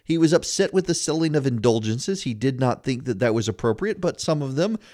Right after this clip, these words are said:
um, even the Catholic Church agreed with. M-, many of them, though, it, it devolved from there. It was not a,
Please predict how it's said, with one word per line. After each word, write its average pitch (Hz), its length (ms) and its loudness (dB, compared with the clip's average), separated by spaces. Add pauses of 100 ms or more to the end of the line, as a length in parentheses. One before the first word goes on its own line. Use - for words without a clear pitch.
(220)
um, 147 520 4
even 156 280 2
the 156 60 0
Catholic 151 340 2
Church 156 200 -2
agreed 190 240 -4
with. 139 260 2
M-, 135 340 -2
many 156 220 2
of 151 80 2
them, 143 140 2
though, 170 180 6
it, 156 140 2
it 151 280 -2
devolved 135 520 6
from 110 260 0
there. 101 240 4
It 160 60 -2
was 120 180 -2
not 143 240 4
a, 120 200 2